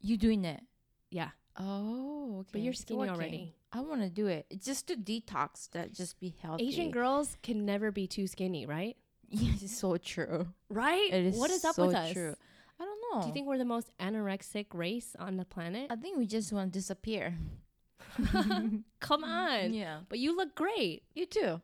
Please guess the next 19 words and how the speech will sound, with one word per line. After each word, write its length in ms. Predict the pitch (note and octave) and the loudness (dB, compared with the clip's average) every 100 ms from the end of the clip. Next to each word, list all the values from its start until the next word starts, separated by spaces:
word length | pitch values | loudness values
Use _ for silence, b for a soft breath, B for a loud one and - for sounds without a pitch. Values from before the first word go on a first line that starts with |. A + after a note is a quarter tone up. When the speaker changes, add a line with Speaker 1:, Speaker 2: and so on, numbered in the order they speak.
| - | -4
Speaker 1:
Let's 200 | D4 - | -4 -4
just 240 | D#4+ C#4+ | -8 -2
do 80 | - | 2
Speaker 2:
I 60 | B3+ | 6
know, 140 | A#3+ | 6
Speaker 1:
that 40 | G#3+ | 6
Speaker 2:
but 140 | A3 | 4
Speaker 1:
for 80 | A#3+ | 6
Speaker 2:
there's 120 | C4 | 8
Speaker 1:
twenty 160 | B3+ A3+ | 8 8
Speaker 2:
still 120 | A3 | 6
Speaker 1:
minutes. 300 | G#3+ F#3 - | 4 0 -2
No, 120 | C#4 | 4
you 240 | F4+ G4 G4+ | 4 6 8
look 100 | D#5+ | 10
good. 220 | E5 A3+ - | 10 10 8
Speaker 2:
<laughs> 80 | - | 8
Speaker 1:
No, 320 | A#3+ - B3+ | 10 12 12
you 140 | C4 | 12